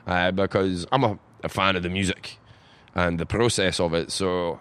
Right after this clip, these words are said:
I like to think that if I can pass on some of that enthusiasm or that excitement, um, it can maybe be contagious and infectious, and other people will be stoked. So if,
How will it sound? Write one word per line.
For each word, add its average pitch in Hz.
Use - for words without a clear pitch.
I 110
like 101
to 90
think 95
that 85
if -
I 90
can 85
pass 87
on 92
some 107
of 104
that 107
enthusiasm 113
or 104
that 101
excitement, 123
um, 87
it -
can 95
maybe 92
be 90
contagious 104
and 90
infectious, 92
and 87
other 92
people 98
will 95
be 92
stoked. 98
So 104
if, 113